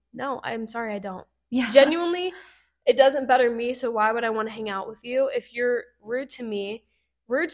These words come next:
Speaker 1: rude about my friends, if you hang out with people that talk shit about the people that you love, why are you hanging out with them?
Speaker 2: Because you know what that says? That says that they probably do the exact same thing to you.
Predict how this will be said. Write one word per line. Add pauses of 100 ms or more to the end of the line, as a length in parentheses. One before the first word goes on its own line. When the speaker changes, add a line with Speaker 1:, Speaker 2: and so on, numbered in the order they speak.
(120)
Speaker 1:
rude
about
my
friends,
if
you
hang
out
with
people
that
talk
shit
about
the
people
that
you
love, (200)
why
are
you
hanging
out
with
them?
Speaker 2:
Because
you
know
what
that
says? (180)
That
says
that
they
probably
do
the
exact
same
thing
to
you.